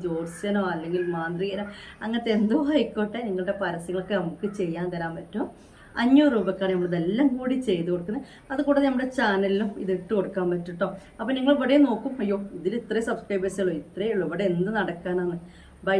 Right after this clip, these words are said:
chance-ിന് ക്ലിക്ക് ആയാലോ അല്ലേ? ഇതുവരെ നമ്മുടെ കുഞ്ഞുമോന്റെ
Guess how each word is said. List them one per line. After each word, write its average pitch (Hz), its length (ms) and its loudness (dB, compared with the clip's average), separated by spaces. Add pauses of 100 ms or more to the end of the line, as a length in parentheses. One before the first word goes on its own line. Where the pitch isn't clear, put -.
(140)
chance-ിന് 226 360 0
ക്ലിക്ക് 262 400 -2
ആയാലോ 269 360 2 (800)
അല്ലേ? 202 180 2 (400)
ഇതുവരെ 294 400 6
നമ്മുടെ 262 220 4 (100)
കുഞ്ഞുമോന്റെ 247 500 2